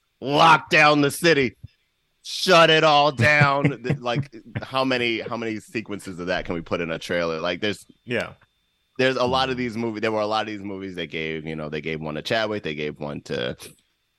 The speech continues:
Speaker 1: uh, Chris Hemsworth, and after the fact, you know, for the Gray Man, they gave one to, uh, Chris Evans. So it's kinda
Speaker 2: Yeah.
Speaker 1: like part of their deal to give the Avengers their own little standalone motions.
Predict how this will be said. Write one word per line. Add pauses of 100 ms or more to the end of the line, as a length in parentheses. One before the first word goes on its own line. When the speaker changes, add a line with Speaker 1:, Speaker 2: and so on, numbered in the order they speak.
(500)
Speaker 1:
uh,
Chris
Hemsworth,
and
after
the
fact,
you
know,
for
the
Gray
Man,
they
gave
one
to,
uh,
Chris
Evans.
So
it's
kinda
Speaker 2:
Yeah.
Speaker 1:
like (280)
part
of
their
deal
to
give
the
Avengers
their
own
little
standalone
motions.